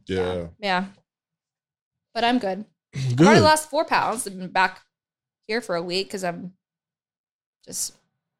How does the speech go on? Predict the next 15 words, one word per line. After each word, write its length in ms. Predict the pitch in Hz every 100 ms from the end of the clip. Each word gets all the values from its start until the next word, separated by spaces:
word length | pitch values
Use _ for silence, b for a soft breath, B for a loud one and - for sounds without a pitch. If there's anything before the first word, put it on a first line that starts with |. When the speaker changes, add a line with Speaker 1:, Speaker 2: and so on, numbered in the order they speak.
| _ _ - -
Speaker 2:
I 60 |
Speaker 1:
doing 120 | 92 90
my 60 |
Speaker 2:
didn't, 100 | 87
Speaker 1:
own 40 | 90
thing. 380 | 104 101 90 98 90
Speaker 2:
I 40 |
didn't 180 | 85 73
lose 240 | 76 71
any. 300 | 73 73 71 _ _ _
What 120 | 113 120
gym 180 | 143
you 80 | 156
go 140 | 165 165
to? 380 | 180 175 180